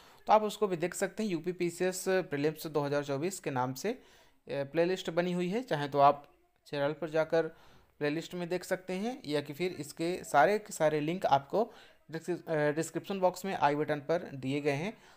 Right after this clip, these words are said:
आप वहाँ से भी देख सकते हैं। तो हालांकि आज जो हमारी यह ज्योग्राफी की, यह आज दूसरी क्लास है और इसके पहले हमने, अ, फिफ्टी क्वेश्चंस कर लिए थे और आज हम इसके आगे के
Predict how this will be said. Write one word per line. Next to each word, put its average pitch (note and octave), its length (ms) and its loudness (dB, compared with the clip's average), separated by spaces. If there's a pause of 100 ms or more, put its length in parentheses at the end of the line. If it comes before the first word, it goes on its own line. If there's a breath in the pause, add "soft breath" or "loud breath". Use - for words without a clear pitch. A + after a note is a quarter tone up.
(140)
आप F#3 180 2
वहाँ D#3+ 140 -4
से F3+ 140 -6
भी G3+ 100 -6
देख D3+ 200 -4
सकते B2+ 300 -4
हैं। B2+ 220 -8 (680 loud breath)
तो E3+ 60 2
हालांकि G#3 300 6
आज A3 160 8
जो A3+ 120 2
हमारी G#3 480 2
यह D#3+ 180 0
ज्योग्राफी D#3 440 -2
की, G#3 200 -2
यह D#3 360 2
आज D#3+ 80 -2
दूसरी D3+ 360 -2
क्लास D#3+ 340 6
है B3+ 160 0 (440 loud breath)
और D3+ 220 4
इसके E3+ 200 -2
पहले A3+ 260 2
हमने, A3 460 -2
अ, D3 240 6
फिफ्टी - 320 -8
क्वेश्चंस F#3+ 380 -6
कर E3+ 200 2
लिए F3 180 0
थे G3 160 -2
और D3 400 4
आज F#3+ 200 6
हम A#3+ 200 0
इसके B3+ 320 -4 (540 loud breath)
आगे G3 300 4
के C#4 300 -2